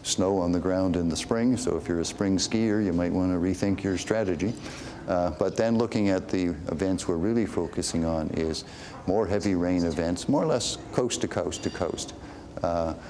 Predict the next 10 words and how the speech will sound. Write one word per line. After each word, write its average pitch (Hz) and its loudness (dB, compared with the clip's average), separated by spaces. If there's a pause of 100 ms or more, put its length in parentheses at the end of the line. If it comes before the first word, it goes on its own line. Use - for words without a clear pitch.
(340)
these 95 2
rain 92 4
events 90 0
will 82 2
occur 87 0
with, 78 -2
uh, 80 0 (680)
greater 92 0
frequency, 85 0 (340)
uh, 87 -2